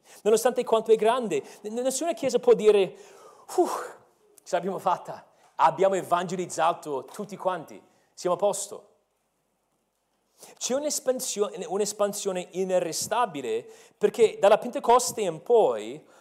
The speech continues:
la Chiesa si impegna per raggiungere i perduti con il Vangelo e raccogliere quelli che lo Spirito rigenera in chiese locali.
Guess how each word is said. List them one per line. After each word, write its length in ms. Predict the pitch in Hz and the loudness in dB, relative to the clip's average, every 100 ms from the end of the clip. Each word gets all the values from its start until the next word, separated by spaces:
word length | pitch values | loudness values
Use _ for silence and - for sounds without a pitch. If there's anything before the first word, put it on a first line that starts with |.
| _ | _
la 140 | 190 | 0
Chiesa 380 | 214 - 262 233 | 0 -2 -4 -2
si 260 | - - 220 | -4 -6 -4
impegna 720 | 208 202 220 226 214 190 170 160 - _ | -6 -6 -6 -4 -2 0 0 -4 -18 _
per 140 | 208 | 2
raggiungere 680 | 202 185 - 214 254 240 233 | 4 2 0 -4 0 0 0
i 80 | 196 | -6
perduti 600 | 190 135 123 104 139 165 | -6 -6 -8 -12 -16 -10
con 180 | 165 | -8
il 120 | 156 135 | -6 -4
Vangelo 680 | 127 110 98 92 113 156 _ - | -4 -4 -12 -8 -10 -10 _ -14
e 120 | - | 0
raccogliere 760 | 185 202 - 226 226 262 247 240 | 2 2 4 8 8 6 0 0
quelli 280 | - 226 233 | -2 -6 -6
che 140 | - | -4
lo 100 | 190 | -4
Spirito 720 | 175 - 196 208 - 175 170 - | -4 -8 -10 -12 -2 -2 -2 -6
rigenera 800 | 160 151 185 240 190 127 117 120 | -12 -4 -2 -2 -4 -2 -2 -4
in 100 | 160 | -8
chiese 560 | - - 143 143 135 120 | -14 -12 -8 -8 -10 -8
locali. 640 | 127 127 214 190 117 85 | -10 -2 0 0 -2 -14